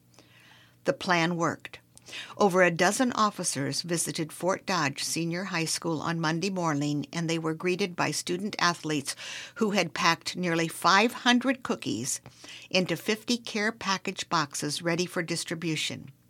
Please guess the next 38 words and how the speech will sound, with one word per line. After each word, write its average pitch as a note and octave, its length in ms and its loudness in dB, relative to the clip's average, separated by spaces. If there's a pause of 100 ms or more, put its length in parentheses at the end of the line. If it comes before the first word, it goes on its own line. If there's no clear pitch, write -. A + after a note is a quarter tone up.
(960)
When G#3 200 6
you C4+ 180 10
deal A#3+ 320 6
with F3 160 0
the - 160 -4
ugly F#3 300 0
side E3+ 300 2
of D#3+ 120 -4
the - 80 -4
job D3 460 0
the D#3 100 -2
way D#3+ 180 2
we F3+ 240 -2
have F3 260 0
in D#3 120 -2
recent E3+ 380 -2
weeks, - 460 -2 (280)
especially A3+ 640 2
to G#3+ 100 -6
have F3+ 160 2
a F3+ 60 0
group F#3+ 260 0
of F3+ 220 -4
people, C#3 440 -2 (280)
especially G#3 560 4
young A3 320 6
people, C#3 500 -2 (640)
slow G3 480 6
down, G#3 440 4
slow G#3 320 4
things A3+ 360 0
down F#3+ 280 4
for D3 200 0
us C#3+ 340 0
and F3 140 -4
bring F#3 220 2
some E3+ 180 -2
positive G3 800 2